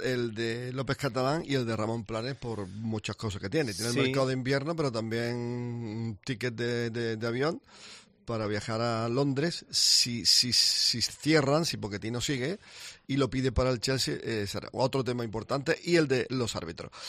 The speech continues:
Speaker 1: Pero a esta hora de la tarde saludamos a José Manuel Oliva, no sé si está en Santa Fe, ya almorzando y después comiéndose un pionono, que es lo que hacía yo, o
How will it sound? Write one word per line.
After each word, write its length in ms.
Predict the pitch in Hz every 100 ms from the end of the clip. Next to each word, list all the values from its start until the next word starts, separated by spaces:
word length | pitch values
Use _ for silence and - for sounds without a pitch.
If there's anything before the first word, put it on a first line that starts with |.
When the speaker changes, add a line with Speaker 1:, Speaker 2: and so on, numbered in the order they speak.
| - -
Speaker 1:
Pero 120 | 135
a 20 | 170
esta 160 | 202
hora 60 | 202
de 60 | 190
la 60 |
tarde 160 | 190 196
saludamos 380 | 175 170 170 180
a 60 | -
José 180 | 147
Manuel 260 | 156 156 170
Oliva, 240 | 165 170
no 160 | 160 156
sé 240 | - 170
si 180 | 151 -
está 400 | 139 - 156 156 -
en 180 | 139 131
Santa 420 | 139 127 117 123
Fe, 300 | - 165 226 - - - - -
ya 240 | 113 139
almorzando 560 | 143 143 156 147 147 147
y 60 |
después 180 | 139 147
comiéndose 320 | 139 143 123
un 80 | 143
pionono, 480 | 120 139 156 156 160
que 120 | 139
es 100 | 113
lo 100 | 127
que 80 | 123
hacía 300 | 117 127 127
yo, 240 | 156 185
o 320 | - 143 170